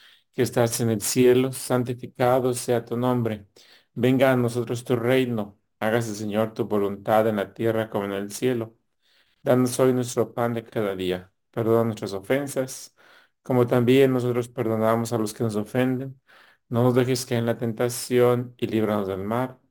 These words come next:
Amén. En nombre del Padre, del Hijo y del Espíritu Santo.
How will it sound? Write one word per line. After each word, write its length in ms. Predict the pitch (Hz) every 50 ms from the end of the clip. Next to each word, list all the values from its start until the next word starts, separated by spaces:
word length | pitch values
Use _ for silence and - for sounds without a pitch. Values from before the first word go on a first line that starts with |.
| _ _ _ _
Amén. 580 | - 131 123 117 107 95 87 85 87 92 92 _ _ _ _ _ _ _ _ _ _ _ _ - - - - _ _ _ _
En 60 | - 113
nombre 160 | 101 101 98
del 140 | 98 101 92
Padre, 460 | - 117 113 117 117 120 113 110 107
del 160 | 101 101 104
Hijo 160 | 113 110 -
y 40 | 117
del 60 | 101 95
Espíritu 440 | 92 - - 120 104 101 - -
Santo. 800 | 104 - - - 123 127 131 127 - - 131 131 131 - - -